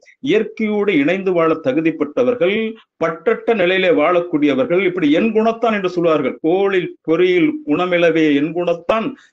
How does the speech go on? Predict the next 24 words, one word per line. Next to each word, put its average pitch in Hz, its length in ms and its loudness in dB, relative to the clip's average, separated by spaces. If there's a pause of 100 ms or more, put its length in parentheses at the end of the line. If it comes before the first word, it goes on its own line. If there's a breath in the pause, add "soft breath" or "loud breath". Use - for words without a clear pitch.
(140)
தாளை 190 560 0
தல 170 280 2
வணங்காத்தலை" 175 800 0
என்று 147 200 2
சொல்லப்படுகின்ற 135 640 -2
பொழுது 160 520 0 (280 loud breath)
இந்த 160 600 2
என் 208 300 0
குணமும் 254 480 4
வந்து, 202 580 0 (480)
அஹ், 156 240 2
அது 160 220 2
குணாதீதம்னு 240 760 2
பேரு. 175 380 0
இறைநிலைக்கு 233 680 0
குணமே 240 360 0
இல்ல, 208 420 0
அதனால 185 320 0
அவனுக்கு 202 260 -2
குணாதீதன் 185 920 -2
என்ற 170 320 -4
ஒரு 156 120 -4
பேர் 170 200 0
உண்டு. 147 340 -2